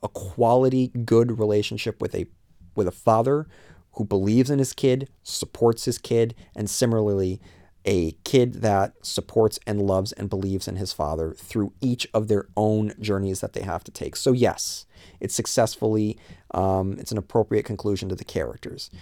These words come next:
Does it successfully wrap up the plot? Specifically, do the events build upon one another with consistency?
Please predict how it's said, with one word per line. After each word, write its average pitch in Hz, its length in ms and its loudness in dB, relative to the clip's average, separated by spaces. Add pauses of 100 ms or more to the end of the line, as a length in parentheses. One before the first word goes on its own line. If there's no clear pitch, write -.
(180)
Does 120 160 2
it 87 80 -10
successfully 135 560 2
wrap 113 380 2
up - 140 -4
the 87 100 -2
plot? - 640 0 (240)
Specifically, 139 560 0
do 107 140 -2
the 110 120 2
events 127 520 2
build 139 340 6
upon 123 400 -2
one 110 160 0
another 104 320 0
with 101 200 -6
consistency? - 840 -10